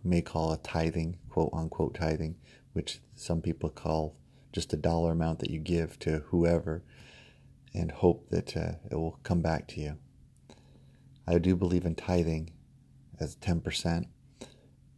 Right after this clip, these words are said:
but additionally, I believe giving isn't just a tithe or just giving to the universe and hoping something comes back. Giving is a way of life. It's finding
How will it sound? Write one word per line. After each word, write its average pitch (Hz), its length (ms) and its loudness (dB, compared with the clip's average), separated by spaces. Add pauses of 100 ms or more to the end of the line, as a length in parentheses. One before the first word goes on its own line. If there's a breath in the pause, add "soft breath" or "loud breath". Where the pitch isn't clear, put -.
(360)
but 87 180 2
additionally, 82 600 2
I 80 80 2
believe 80 400 0
giving 82 320 2
isn't 78 260 -2
just 80 300 -4 (100)
a - 60 -8
tithe 78 560 -2
or 73 160 -6
just 80 320 -6
giving 85 400 2 (320 loud breath)
to 87 80 4
the 82 40 6
universe 82 600 2
and 82 80 -4
hoping 82 300 -2
something 78 340 -6
comes 76 240 -6
back. - 480 -8 (560 loud breath)
Giving 98 280 4
is 85 120 0
a 85 60 0
way 85 180 0
of 80 100 -6
life. 82 460 -2 (840 loud breath)
It's - 240 -6
finding 90 640 2